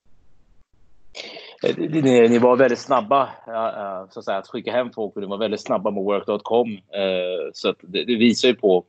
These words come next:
hur viktigt det är att vara på tårna i en sån här omställning. Eh,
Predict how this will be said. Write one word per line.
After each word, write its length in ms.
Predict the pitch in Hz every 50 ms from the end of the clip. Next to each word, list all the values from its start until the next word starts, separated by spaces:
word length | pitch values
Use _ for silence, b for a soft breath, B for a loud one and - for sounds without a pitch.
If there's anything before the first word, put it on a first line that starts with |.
| b b b b _
hur 80 | - 104
viktigt 240 | 107 92 95 92 -
det 60 | 107
är 80 | 113
att 60 | 113 98
vara 120 | 104 95
på 100 | - 98
tårna 520 | - 131 135 139 131 107 98 90 87 87 - _ -
i 80 | 95
en 80 | 101 92
sån 160 | - - 98
här 120 | 92 92 98
omställning. 680 | 98 95 92 - - 131 127 120 104 90 90 92 92 95 _ _ _ _ _ _ _ _
Eh, 480 | - - 101 101 98 98 92 - - -